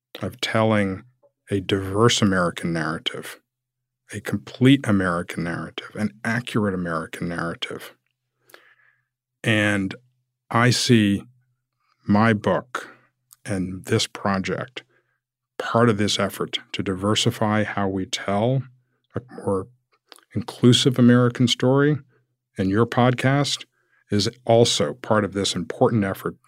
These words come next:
to tell an inclusive American story.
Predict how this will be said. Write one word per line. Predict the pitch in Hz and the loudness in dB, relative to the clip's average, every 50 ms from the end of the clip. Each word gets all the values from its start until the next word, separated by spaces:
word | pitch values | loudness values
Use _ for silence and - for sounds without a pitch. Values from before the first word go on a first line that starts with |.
| _ - | _ -10
to | 110 | -8
tell | - - - 107 95 90 85 85 - - | -8 -4 -4 -2 -2 -2 -2 -4 -6 -6
an | - 101 | -6 -6
inclusive | 90 - - - - 101 95 - - 95 85 - | -6 -8 -6 -6 -4 -2 -2 -2 -4 -6 -8 -8
American | 90 87 82 80 78 - - - 87 82 | -8 -6 -6 -6 -6 -8 -8 -10 -8 -6
story. | - - - 82 71 - - | -6 -6 -6 -6 -8 -8 -12